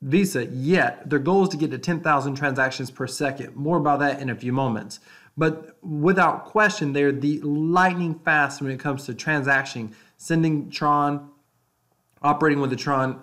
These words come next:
blockchain is extremely, extremely fast. Not to mention, it's extremely cheap as well. So that's number one, it's fast. Number two, it's cheap, it's inexpensive to be able to transact on. It currently,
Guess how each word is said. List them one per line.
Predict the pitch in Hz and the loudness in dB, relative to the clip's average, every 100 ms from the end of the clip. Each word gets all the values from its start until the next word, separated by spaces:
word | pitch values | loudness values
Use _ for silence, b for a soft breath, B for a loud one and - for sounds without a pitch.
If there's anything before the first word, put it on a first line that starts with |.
| - | -4
blockchain | 131 131 131 120 | 0 0 -2 -4
is | 113 | -4
extremely, | 123 - - 160 143 127 | -6 -10 -4 0 0 -2
extremely | - 127 117 | -4 -4 -4
fast. | 143 131 120 B B _ | -4 -4 -6 B B _
Not | 208 | 2
to | 202 | 2
mention, | 208 190 - | 2 2 0
it's | 185 185 | -2 -2
extremely | 180 - 196 208 208 208 | -4 -6 -2 0 2 0
cheap | 190 - 214 190 | -2 -4 -4 -2
as | 175 170 | -2 0
well. | 180 226 180 123 - _ _ - | 2 4 2 0 -8 _ _ -6
So | 170 | -2
that's | 165 196 196 - | 2 0 -2 -4
number | 160 180 190 | 0 4 4
one, | 214 220 196 B | 4 2 -2 B
it's | 143 - | -10 -2
fast. | 185 156 135 170 | 2 4 2 0
Number | 185 180 | 0 0
two, | 226 214 - | 0 -2 -2
it's | 139 - | -8 -8
cheap, | - 202 | -4 -4
it's | 170 208 | -2 -2
inexpensive | 190 175 190 180 160 | -2 -2 -2 -2 -2
to | 147 | -2
be | 156 | 0
able | 160 | 0
to | 147 | 0
transact | 165 147 151 131 | -2 0 0 0
on. | 117 104 b b b b - | -4 -10 b b b b -2
It | 185 - | 0 0
currently, | 233 240 220 208 196 | 0 2 2 2 0